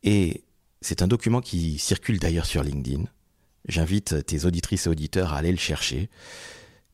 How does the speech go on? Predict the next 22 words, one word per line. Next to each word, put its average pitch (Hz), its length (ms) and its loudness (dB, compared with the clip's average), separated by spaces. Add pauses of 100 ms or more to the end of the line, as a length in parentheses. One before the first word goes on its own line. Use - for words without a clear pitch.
Il 107 140 6
est 139 140 2
écrit 101 220 0
très - 200 0
clairement 85 440 2
que - 120 0
vous 90 140 4
ne 87 100 6
devez 110 260 4
pas 80 180 0
faire 73 440 -4
de 78 120 0
phrases 92 600 0
de - 100 -2
plus - 220 -2
de 90 100 2
vingt-cinq 78 640 -2
mots, 67 220 -6 (680)
parce - 140 0
que 90 120 0
c'est - 400 -4
incompréhensible 78 880 -2